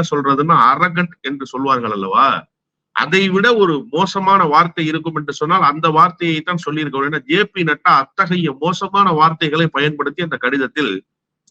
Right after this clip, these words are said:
பதில் சொல்லியிருக்கிறார். ஏன் இவ்வளவு வன்மம் ராகுல் காந்தி மீது? நீங்கள் பப்பு என்று ஆராதித்தவர் தான், நீங்கள் பப்பு என்று அவரை மட்டம் தட்டினீர்கள். ஆனால் இந்த பப்பு தான் இப்ப வந்து நாடாளுமன்றத்துல உங்களுக்கு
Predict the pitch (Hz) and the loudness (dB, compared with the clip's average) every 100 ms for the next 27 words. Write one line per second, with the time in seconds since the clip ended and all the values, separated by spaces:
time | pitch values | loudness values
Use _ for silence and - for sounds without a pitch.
0 | - 135 180 190 151 143 135 135 120 147 | -2 0 0 0 -2 0 0 0 2 2
1 | 214 175 151 160 190 170 156 165 175 160 | 2 2 -2 0 0 2 0 -2 -4 0
2 | 127 131 131 120 104 98 92 95 - _ | 2 2 0 -2 -4 -6 -6 -8 -10 _
3 | _ _ _ _ _ _ _ - 165 151 | _ _ _ _ _ _ _ 0 2 2
4 | 139 143 - 214 196 160 156 143 156 147 | 2 -2 0 0 2 4 4 4 4 0
5 | 123 110 101 101 95 - _ _ _ _ | -4 -6 -4 -4 -6 -10 _ _ _ _
6 | _ - 170 175 160 165 165 220 190 185 | _ -2 0 2 0 -2 0 0 2 2
7 | 170 151 123 123 180 170 135 131 120 107 | 2 0 0 0 -2 -2 -4 -4 -4 -2
8 | 98 92 - 135 156 143 123 110 147 147 | -4 -4 0 4 4 2 -4 -2 -2 -2
9 | 190 190 190 165 151 147 147 165 139 147 | 0 2 4 2 -2 -2 0 0 2 4
10 | 180 139 131 127 127 156 139 120 110 | 4 2 -2 -4 -2 -2 -2 -4 0